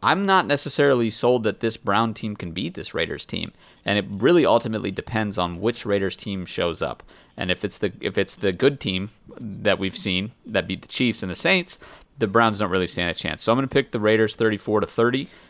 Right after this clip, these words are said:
but I could easily see it go the other way as well. And we'll see which team becomes the more consistent team here in this matchup. Let's move on. We got the, the forty-niners at the Seahawks. Durgan, what do you think shakes out in this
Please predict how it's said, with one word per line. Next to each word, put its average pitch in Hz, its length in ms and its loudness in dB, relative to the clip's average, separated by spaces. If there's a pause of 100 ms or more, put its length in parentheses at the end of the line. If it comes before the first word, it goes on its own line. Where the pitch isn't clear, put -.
but 98 120 2
I 95 60 4
could 95 100 2
easily 101 240 0
see 98 160 -2
it 95 60 -2
go 95 120 2
the 92 100 0
other 95 140 2
way 95 140 2
as 90 120 -2
well. 127 320 0
And 95 360 -6
we'll 98 100 -6
see 95 160 -6
which 92 200 -6
team 92 260 -4
becomes 90 420 -8
the 90 160 -6
more 87 180 -2
consistent 87 720 -8
team 85 300 -8
here 85 160 -6
in 82 100 -6
this 87 140 -12
matchup. 87 400 -4 (400)
Let's 127 160 2
move 135 160 0
on. 135 140 4
We 127 80 -2
got 117 180 2
the, 104 380 2
the 104 180 -4
forty-niners 131 720 2
at - 80 0
the - 60 -6
Seahawks. - 880 -4 (220)
Durgan, 92 320 2 (300)
what 101 160 -4
do 104 60 -4
you 101 80 -6
think 98 260 -10
shakes - 380 -6
out 95 180 2
in 92 120 -6
this 92 220 -8